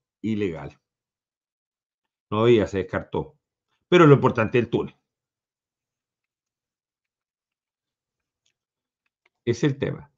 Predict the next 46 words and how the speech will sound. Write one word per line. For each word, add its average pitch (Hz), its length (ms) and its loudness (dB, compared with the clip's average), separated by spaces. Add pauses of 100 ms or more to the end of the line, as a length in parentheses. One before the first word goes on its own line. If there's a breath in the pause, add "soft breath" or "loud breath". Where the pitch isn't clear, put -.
(960)
El 123 200 -4
punto 175 300 4
de 165 80 4
inflexión 147 580 0
está 151 600 0
en 127 260 -6
que 123 420 0 (1800)
no 131 140 4
es 131 60 0
primera 139 300 6
vez 143 140 6
que 156 80 -2
hacen 143 200 0
un 135 160 -2
túnel 156 380 2
y 113 100 -8
que 117 120 -4
van 127 120 -2
a 120 40 -4
hacer 131 160 -6
un 113 120 -6
túnel 123 200 -4
al 123 60 -2
banco. 135 320 -6 (720)
Es 139 120 6
más, 160 460 4 (220)
algunos 143 320 4
van 143 120 6
a 143 80 2
querer 143 200 4
hacer 151 320 -4 (440)
un 143 260 0
túnel 143 380 4
para 127 180 0
sacar 135 260 -2
a 135 40 2
la 131 80 -2
gente 139 260 -4
que 117 80 -4
está 123 160 -4
en 131 60 -2
la 120 100 -4
cárcel 120 260 -6
de 123 60 -6
alta 113 180 -6
seguridad, 123 500 -4